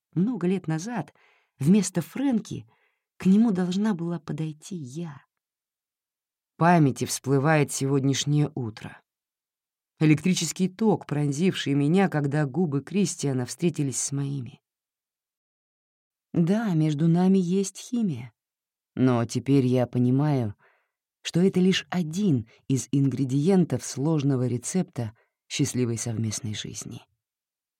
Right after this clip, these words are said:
«Какие ещё параллели с моей семейной жизнью ты заметила?» — спрашиваю я Фрэнки, напряжённо ожидая ответа. «Ну», —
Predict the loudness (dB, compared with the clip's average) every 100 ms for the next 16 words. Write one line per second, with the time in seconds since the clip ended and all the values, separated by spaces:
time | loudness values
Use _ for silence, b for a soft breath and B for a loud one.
0 | _ _ _ _ _ _ _ _ _ _
1 | -4 0 2 2 4 2 2 2 2 0
2 | 2 2 2 0 0 0 0 0 2 2
3 | 2 2 0 0 2 0 0 -2 0 0
4 | 0 -4 -8 -10 _ _ _ _ _ -18
5 | -6 -4 -2 -4 -4 -2 -2 -4 -6 -8
6 | -10 -16 _ _ _ _ -10 -8 -6 -4
7 | -4 -2 -4 -4 -6 -6 -8 -10 -12 -14
8 | -14 -20 -20 _ _ _ _ _ _ _
9 | _ _ _ _ _ _ -8 -2 2 4
10 | 4 4 4 4 2